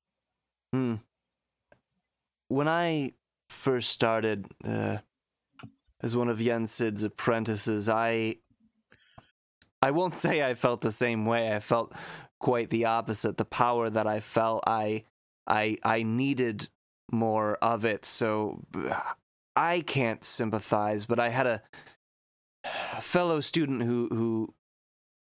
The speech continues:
who felt the same way as you, and I think,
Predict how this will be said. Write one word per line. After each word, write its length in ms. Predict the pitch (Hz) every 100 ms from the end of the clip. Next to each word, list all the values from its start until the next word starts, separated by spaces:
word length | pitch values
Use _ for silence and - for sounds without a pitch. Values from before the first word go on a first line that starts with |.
| - - _ _ _ - 127
who 100 | 120
felt 300 | 147 139 123
the 100 | 120
same 340 | - 127 123
way 200 | 120 120
as 220 | 113 104
you, 260 | 117 123 117
and 100 | 110
I 100 | 110
think, 440 | - 143 135 -